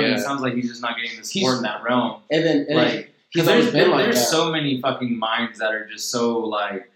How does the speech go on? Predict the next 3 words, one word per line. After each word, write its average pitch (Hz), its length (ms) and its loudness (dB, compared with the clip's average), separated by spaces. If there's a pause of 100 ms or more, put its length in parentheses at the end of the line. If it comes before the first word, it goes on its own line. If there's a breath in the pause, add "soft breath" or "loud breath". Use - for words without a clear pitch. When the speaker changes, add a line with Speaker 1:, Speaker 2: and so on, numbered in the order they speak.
(300 soft breath)
Speaker 1:
so, 123 840 -2 (720)
just 131 240 -2
such 143 200 -2